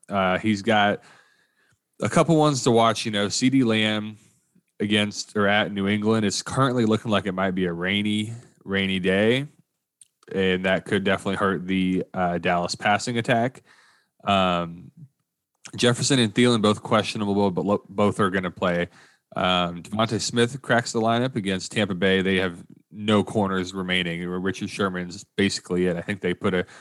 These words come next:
corner on I R every hour, every day, just to kinda, like, make it a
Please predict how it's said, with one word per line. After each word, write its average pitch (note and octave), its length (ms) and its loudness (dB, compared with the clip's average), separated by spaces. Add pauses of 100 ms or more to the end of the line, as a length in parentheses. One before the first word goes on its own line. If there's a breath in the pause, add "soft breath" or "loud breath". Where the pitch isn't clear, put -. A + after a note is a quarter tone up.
(200 loud breath)
corner A2 300 0
on F#2+ 180 2
I F#2+ 240 0
R F#2 220 2
every F#2 500 -2
hour, F#2 560 0
every F2 240 -6
day, F2+ 540 0
just F2+ 280 -10
to G2 60 -12
kinda, F2 320 -6
like, E2 240 -8
make F2+ 200 -6
it E2+ 60 -12
a - 60 -16